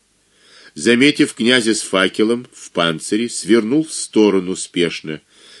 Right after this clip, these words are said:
Князь поскакал. По воздуху веяла пышная борода, светился шлем.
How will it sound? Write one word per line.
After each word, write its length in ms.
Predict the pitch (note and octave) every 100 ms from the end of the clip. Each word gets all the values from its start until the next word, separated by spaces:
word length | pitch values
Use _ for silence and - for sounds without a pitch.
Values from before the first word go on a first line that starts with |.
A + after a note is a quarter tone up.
| _
Князь 420 | - F2 C3+ -
поскакал. 800 | - B2 - A#2+ - D#2+ C2 - _ _ - _
По 120 | - F2+
воздуху 600 | A2 C3 G#2 A2+ - F2+
веяла 480 | F#2+ A2+ G#2 G2
пышная 580 | - A2 A2 - G2+ F#2
борода, 460 | D#2 D#2+ D#2 F#2 C3+
светился 600 | - E2+ D#2+ B2 G#2 F#2+
шлем. 440 | - - D2 A#1+